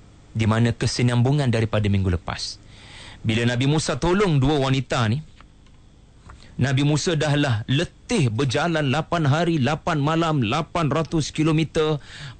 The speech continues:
penat dan letih, subhanallah. Lalu beliau berehat seketika,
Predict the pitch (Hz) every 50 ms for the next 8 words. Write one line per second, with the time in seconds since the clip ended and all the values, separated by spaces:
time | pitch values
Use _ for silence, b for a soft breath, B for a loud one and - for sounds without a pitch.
0 | - - - 185 180 180 180 175 - 143 131 160 165 151 156 165 - - - 170
1 | 165 151 - - 131 131 123 - 160 170 165 156 170 160 156 170 175 160 123 104
2 | 107 - - - B B B B B B B B B - 117 127 135 143 147 127
3 | 113 131 139 156 147 127 117 143 156 170 143 151 175 170 - - - - 165 -
4 | - 160 147 - 165